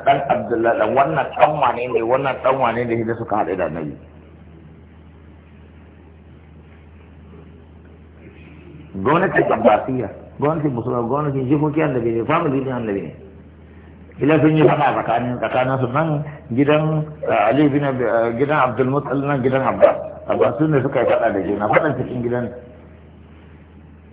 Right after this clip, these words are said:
Suka yi ta faɗa da juna, mu-, mummunan faɗa ma.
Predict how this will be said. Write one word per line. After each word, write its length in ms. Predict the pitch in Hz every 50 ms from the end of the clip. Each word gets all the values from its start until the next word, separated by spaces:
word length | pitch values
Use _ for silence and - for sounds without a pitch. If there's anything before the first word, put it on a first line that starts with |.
| - - - -
Suka 120 | 117 -
yi 40 | -
ta 80 | 104 107
faɗa 220 | - - 113 101 95
da 60 | 92
juna, 380 | 90 101 98 98 98 101 101 - -
mu-, 320 | - 113 117 117 113 - -
mummunan 560 | 107 113 113 113 117 120 120 127 127 127 127
faɗa 220 | 123 127 - - 85
ma. 140 | 78 76